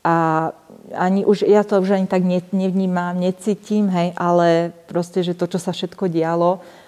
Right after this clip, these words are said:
ale tí, ktorí naozaj do toho vidia, hej, tí, ktorí proste, tí lekári, m, proste to, celé, celý ten personál a tak ďalej. Ja si myslím, že tí sú veľmi dotýkaní práve týmto mesiacom, lebo oni sa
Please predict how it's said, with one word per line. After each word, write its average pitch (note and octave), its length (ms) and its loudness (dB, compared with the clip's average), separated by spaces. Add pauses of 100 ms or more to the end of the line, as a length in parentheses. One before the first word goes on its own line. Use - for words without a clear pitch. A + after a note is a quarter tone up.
(120)
ale F3 260 2
tí, F#3+ 320 0
ktorí F3+ 400 -4
naozaj F3 400 -2
do E3+ 80 -10
toho F3 240 -6
vidia, D#3+ 480 -4
hej, F3 240 -4
tí, F3+ 80 -4
ktorí F3 400 -4
proste, F3 560 -6
tí F3 160 -8
lekári, E3+ 720 -2
m, D#3 340 -10
proste E3+ 320 -8
to, F3 240 -6
celé, - 340 -6
celý F3+ 240 -6
ten F3+ 140 -6
personál F3 480 -4
a - 80 -8
tak F3 160 -8
ďalej. E3 400 -2 (680)
Ja F3 100 -4
si F3 160 -4
myslím, F3+ 240 -6
že F3 80 -6
tí F3 240 -6
sú F3 160 -12
veľmi F3+ 320 -4
dotýkaní E3+ 640 -6
práve E3+ 320 -6
týmto F3 320 -8
mesiacom, E3+ 400 -6
lebo F3 240 -4
oni E3+ 60 -6
sa F3 100 -12